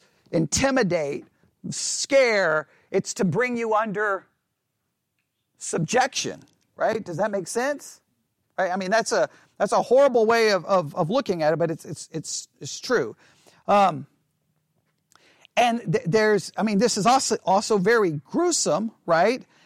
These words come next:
Um, and it basically, what's happening is,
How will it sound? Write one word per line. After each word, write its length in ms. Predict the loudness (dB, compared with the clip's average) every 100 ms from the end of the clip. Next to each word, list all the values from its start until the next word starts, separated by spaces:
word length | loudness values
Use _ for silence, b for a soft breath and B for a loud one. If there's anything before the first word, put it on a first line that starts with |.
| b
Um, 280 | 2 2 2 0
and 360 | -2 0 -2 -6
it 240 | -4 0
basically, 680 | 2 2 0 -4 0 0 -2 b b
what's 360 | -4 0 0 0
happening 480 | 0 0 -2 -6 -6
is, 280 | -6 -6